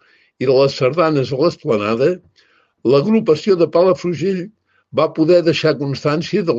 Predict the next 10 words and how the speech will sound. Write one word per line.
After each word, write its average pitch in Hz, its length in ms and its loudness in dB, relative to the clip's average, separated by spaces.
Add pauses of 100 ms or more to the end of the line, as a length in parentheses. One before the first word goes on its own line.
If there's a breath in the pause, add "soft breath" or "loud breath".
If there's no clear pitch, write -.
seu 151 320 2
trentè 131 540 0
aniversari 127 720 -2 (400 soft breath)
al 113 180 2
mur 147 400 2
de 131 100 4
Pep 131 300 0
Ventura, 135 540 0 (520)
del 113 220 0
Camí 127 260 0